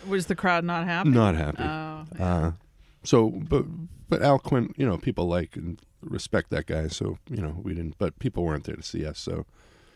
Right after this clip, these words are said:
Speaker 2: But, so we got to open for, like, the Adolescents, and then we got to play with,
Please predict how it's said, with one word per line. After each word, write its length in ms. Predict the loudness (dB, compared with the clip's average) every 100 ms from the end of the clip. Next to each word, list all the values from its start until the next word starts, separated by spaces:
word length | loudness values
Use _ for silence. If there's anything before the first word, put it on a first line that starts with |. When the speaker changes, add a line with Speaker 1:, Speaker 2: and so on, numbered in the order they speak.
| _ _ _ _ _ _ -2
Speaker 2:
But, 220 | 0 0
so 140 | 2 2
we 160 | 4
got 180 | 4 2
to 80 | 2
open 240 | 0 -2 -4
for, 140 | -4
like, 100 | -4
the 120 | -2
Adolescents, 720 | -2 -2 -4 -6 -8 -8 -10 -8
and 120 | -4
then 80 | -2
we 100 | -2
got 140 | -4 -6
to 80 |
play 260 | -10 -2 0
with, 400 | 0 -4 -8